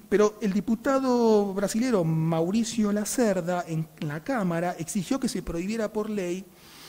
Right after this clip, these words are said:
el aterrizaje de globos y aeroplanos extranjeros en territorio brasileño, especialmente cuando iban tripulados por militares.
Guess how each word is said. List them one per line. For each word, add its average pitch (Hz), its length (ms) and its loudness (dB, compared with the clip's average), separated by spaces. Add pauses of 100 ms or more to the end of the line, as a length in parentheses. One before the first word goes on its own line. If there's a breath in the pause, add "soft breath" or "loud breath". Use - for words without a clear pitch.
(320 loud breath)
el 208 200 2
aterrizaje 190 580 -2
de 196 120 2
globos 226 680 2
y 180 80 -2
aeroplanos 180 560 0
extranjeros 185 560 0
en 180 80 2
territorio 160 460 -2
brasileño, 160 760 -2 (360 loud breath)
especialmente 233 640 4
cuando 175 240 -2
iban 196 240 2
tripulados 180 500 2
por 160 160 4
militares. 131 840 -6